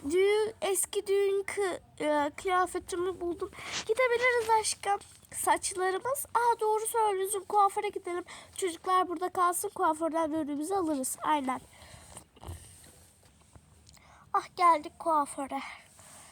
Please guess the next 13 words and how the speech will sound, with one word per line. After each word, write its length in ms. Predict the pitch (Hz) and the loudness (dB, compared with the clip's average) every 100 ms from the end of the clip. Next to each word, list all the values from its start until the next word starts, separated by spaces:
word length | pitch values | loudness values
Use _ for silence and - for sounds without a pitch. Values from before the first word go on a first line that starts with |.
| - - - - _ | -20 -20 -20 -20 _
Hmm, 420 | 320 311 302 311 | -6 -4 -4 -4
saçımızı 600 | 294 320 311 330 320 311 | -4 -4 -4 -4 -6 -2
yaptıralım. 960 | 302 294 - 294 285 277 269 277 277 277 | 0 -2 -6 -8 -4 -4 -4 -4 -4 -6
Şöyle 480 | - 269 269 262 277 370 - - - - | -8 -4 -4 -2 0 0 -2 -16 -20 -18
oturalım. 680 | 285 277 - 285 262 254 330 - - - - - | -16 -12 -12 -10 -10 -12 -16 -20 -20 -20 -20 -14
Sen 380 | - 359 349 339 | -8 0 0 0
buraya 360 | 359 359 349 | -4 0 2
otur 240 | 311 - 294 | 2 -2 -2
aşkım. 380 | 285 254 - - | 0 -2 -8 -16
Sen 380 | - 240 247 | -8 -4 -2
buraya 260 | 247 285 294 | -2 2 2
otur 220 | 285 262 | 0 0
aşkım. 500 | 233 214 - - 330 | 0 0 -4 -12 -16